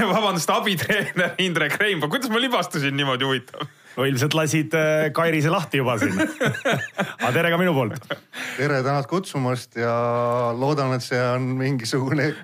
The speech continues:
Speaker 3: märk. <laughs>
Speaker 1: Aga alustuseks, mehed, ma pean teile ütlema, et te olete paganama hea ameti valinud. Ma, Gert, ikkagi pean sind ka veel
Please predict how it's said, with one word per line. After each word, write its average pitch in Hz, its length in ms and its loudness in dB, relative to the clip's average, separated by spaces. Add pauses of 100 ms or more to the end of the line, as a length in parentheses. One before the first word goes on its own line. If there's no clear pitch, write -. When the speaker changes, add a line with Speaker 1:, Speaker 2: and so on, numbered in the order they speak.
(240)
Speaker 3:
märk. 165 560 2
<laughs> - 720 -2 (920)
Speaker 1:
Aga 175 360 2 (200)
alustuseks, 196 440 0
mehed, 208 200 2
ma 175 80 -2
pean 175 140 0
teile 196 180 2
ütlema, 147 200 -2
et 123 80 -4
te 156 60 2
olete 143 120 -10
paganama 175 480 2
hea 226 140 2
ameti 185 400 0
valinud. 117 300 -2
Ma, 143 180 0
Gert, 185 280 -2
ikkagi 151 280 -2
pean 151 240 0
sind 165 180 -2
ka 190 180 0
veel 135 200 0